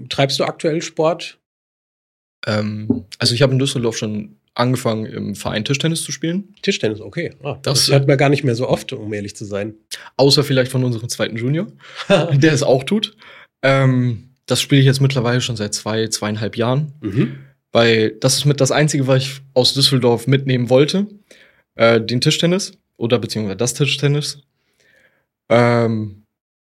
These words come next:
Speaker 2: auch recht schnell einen Verein gefunden.
Speaker 1: Mhm. Wie ist da so der Altersschnitt? Bist du da dann, äh, so mit der Jüngste oder ist das eher bunt gemischt? Ich kann mir das schlecht vorstellen. Also ich höre ganz selten, dass jemand, äh, tatsächlich in einem Verein Tischtennis spielt und nicht nur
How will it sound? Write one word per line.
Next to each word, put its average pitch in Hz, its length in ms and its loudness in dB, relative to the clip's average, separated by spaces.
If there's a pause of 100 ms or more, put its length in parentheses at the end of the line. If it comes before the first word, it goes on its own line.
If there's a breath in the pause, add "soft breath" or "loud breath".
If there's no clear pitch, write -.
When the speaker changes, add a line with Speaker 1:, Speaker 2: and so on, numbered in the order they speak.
(140)
Speaker 2:
auch 123 260 2 (160)
recht 135 260 0
schnell 127 520 4 (360)
einen 113 100 -2
Verein 135 340 2
gefunden. 170 640 -2 (360)
Speaker 1:
Mhm. 107 300 -8 (1080 soft breath)
Wie 135 80 2
ist 131 120 4
da 135 100 8
so 123 120 2
der 104 160 2
Altersschnitt? 196 680 0
Bist - 180 -8
du 143 60 -4
da 123 120 2
dann, 117 360 -2
äh, 107 120 -4
so 110 160 -6
mit 123 180 -2
der 110 100 4
Jüngste 214 720 0
oder 131 300 4
ist 135 180 -4
das - 240 -4
eher 120 200 -4
bunt 139 280 -2
gemischt? 135 320 0
Ich 127 100 -8
kann 135 140 4
mir 131 80 4
das 123 120 0
schlecht 131 240 0
vorstellen. 135 480 2
Also 107 180 -2
ich - 120 -6
höre 123 100 0
ganz 120 240 0
selten, 127 260 2
dass 117 140 -2
jemand, 113 360 -2
äh, 104 200 -2 (160 loud breath)
tatsächlich 127 400 2
in 120 100 0
einem 113 100 -2
Verein 131 360 2
Tischtennis 113 480 -4
spielt 110 320 -6
und 107 120 -6
nicht 113 160 -8
nur 104 280 -2